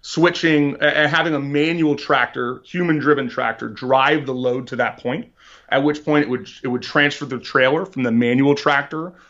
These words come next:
um, to the autonomous tractor, which is essentially pointed towards the highway. We engage, and the, the tractor immediately gets on the highway, drives till it, it, till, till the highway exit as close to its final destination as possible,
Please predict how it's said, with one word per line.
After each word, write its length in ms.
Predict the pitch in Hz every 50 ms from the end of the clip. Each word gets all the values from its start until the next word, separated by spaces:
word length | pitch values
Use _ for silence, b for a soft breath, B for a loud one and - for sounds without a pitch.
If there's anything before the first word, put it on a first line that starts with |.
| b b _
um, 340 | - 110 110 107 110 110 - -
to 160 | - - 147 139
the 100 | 131 135
autonomous 480 | 120 110 - 135 123 127 131 127 -
tractor, 520 | - - 139 131 135 - - 160 175 180 b b b b
which 200 | 135 131 127 -
is 140 | 131 117 123
essentially 480 | 120 - - 151 147 143 - 139 123
pointed 520 | - - - 139 135 131 127 123 117 117 - _ _
towards 260 | - - 151 147 143 -
the 120 | 135 120
highway. 500 | - 123 127 135 151 156 170 190 220 220 b b b _
We 160 | - 135 131 131
engage, 560 | 127 127 120 131 127 139 156 180 180 160 156
and 100 | 127 123
the, 120 | - - -
the 100 | 127 123
tractor 400 | - - 143 131 - - - 127
immediately 520 | 123 123 123 127 123 131 110 98 123 117
gets 280 | 117 - 123 113 - - -
on 240 | 113 110 110 117 110
the 80 | 107
highway, 480 | - - 113 123 135 160 180 202 226 226 b b b b -
drives 480 | 117 107 127 131 131 143 147 147 139 -
till 240 | - 156 143 135
it, 220 | 127 120 117 - _
it, 480 | - 131 117 - - 127 110 - _ _
till, 260 | - 147 139 127 -
till 140 | - 143 131
the 80 | 123
highway 320 | 113 - 135 143 143 139 131
exit 320 | 127 131 127 - 143 139
as 80 | 120 -
close 320 | - - - 135 135 135
to 100 | - 135
its 120 | 117 - -
final 240 | 131 123 123 120
destination 580 | 113 123 120 117 - 117 117 117 113 - - 113
as 80 | - -
possible, 600 | - 113 110 117 - - 147 160 190 220 B B